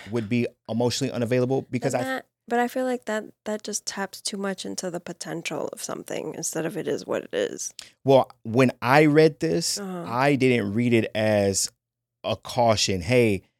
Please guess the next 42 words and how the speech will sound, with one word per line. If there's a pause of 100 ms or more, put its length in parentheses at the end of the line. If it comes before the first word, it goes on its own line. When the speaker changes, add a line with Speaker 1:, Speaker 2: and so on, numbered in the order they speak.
(320)
Speaker 1:
if
you're
more
emotionally
ahead
of
somebody,
leave
them
alone
because
they
are
unavailable." (320)
I
read
this
as
that (300)
he
is
going
to
seem, (600)
because
it
says,
"He
is
going
to
seem (100)
emotionally
unavailable
to
you." (400)
And
I
read
this
as,
"Hey,